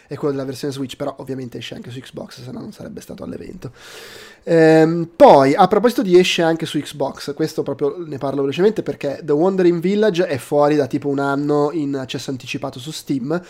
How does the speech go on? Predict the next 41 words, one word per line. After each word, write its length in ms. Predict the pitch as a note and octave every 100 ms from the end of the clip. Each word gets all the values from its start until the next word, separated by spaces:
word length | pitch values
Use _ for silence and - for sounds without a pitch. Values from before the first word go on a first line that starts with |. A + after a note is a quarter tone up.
| - - - -
era 240 | F#3+ E3+
lì 100 | D#3
all'evento 420 | F3 A3 F#3+ F3+ F#3+
perché 180 | D#3
adesso 240 | D#3 D#3 D#3
arriva 260 | D3 D3
anche 560 | C#3+ C#3 C#3 D3+ D3 D3
in, 280 | E3+ C#3 C#3 -
mm, 180 | E3+ C#3 B2+ C3+ -
preview, 400 | D#3+ D3 D#3 D3+ _ _
che 160 | C3+
è 40 | C#3
l'accesso 360 | B2 - -
anticipato 420 | C3+ C3 C3 C#3 B2+
di 100 | C#3+
Steam, 440 | - - B3+ D#3+
di, 300 | F3 C#3+ C3
di, 220 | B2 C3 C3
di 100 | D3
Xbox, 540 | - C#3+ - - C#3+ - _ _
su 180 | - E3
Xbox. 760 | D#3 - C#3 E2+ - - E3+ F#3 - _ _
Eh, 260 | D3+ C#3 B2+
siamo 240 | D#3 D3
ancora 320 | D3 D3+ D3
lontani 480 | C#3+ D3 C#3+ C#3+ C#3+
dalla 120 | C#3
versione 260 | B2 A#2+ C#3+
definitiva, 520 | B2+ D3+ C#3+ C3+ D#3
ed 100 | A3+
è 60 | G#3
un 120 | D#3+
city 320 | - C4+ A3
builder 380 | E3+ B3 B3+ B3+
ambientato 420 | F#3+ E3+ F3+ F#3+
sulla 280 | F3+ F#3 F#3+
schiena 400 | - - G3+ G3+
di 80 | F#3+
un 80 | F3
animale 320 | D#3 D3+ D3
gigante. 640 | C#3 C#3 - B2 C3 B2